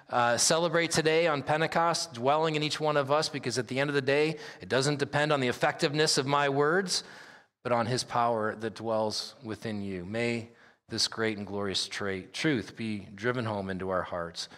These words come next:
Two things I want us to li-, take a look at this morning. First, that the Lord responds to the cries of his people. The Lord responds to the cries of his people.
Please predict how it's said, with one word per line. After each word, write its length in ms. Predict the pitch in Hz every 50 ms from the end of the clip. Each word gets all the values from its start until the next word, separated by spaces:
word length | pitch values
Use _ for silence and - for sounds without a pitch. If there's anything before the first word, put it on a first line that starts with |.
| - _
Two 160 | - 196 185
things 260 | 190 190 160 139 123
I 40 | 131
want 200 | 123 127 127 123
us 100 | 113 -
to 60 | 123
li-, 140 | 113 110 113
take 240 | - - 135 123 120
a 40 | 110
look 200 | 107 110 101 107
at 140 | 101 92
this 180 | 95 98 - -
morning. 300 | 104 101 101 98 95 95
First, 480 | - - 156 160 151 131 - - - - - - - - - - _
that 120 | 143 135 -
the 100 | 147 127
Lord 300 | 123 139 147 147 143 135
responds 580 | 135 127 - - 135 123 123 120 117 113 - -
to 40 |
the 100 | 110 117
cries 380 | - - 110 104 101 101 92 -
of 60 | 92
his 120 | 95 92 -
people. 400 | - 87 80 - - 76 - - _ _ _ _ _ _ _ _ _ _ _ _ _ _ _ _ _ _ _ - - - - - - - _ _ -
The 120 | 110 107
Lord 460 | 104 117 143 156 165 165 165 170 151
responds 800 | - - 123 110 - - - 131 127 127 127 131 127 127 127 127 -
to 100 | - 113
the 100 | 98 98
cries 640 | - - - 117 117 117 117 117 120 113 - - -
of 220 | - - 107 101 -
his 180 | 104 98 -
people. 540 | - - - 98 90 - _ 87 85 82 -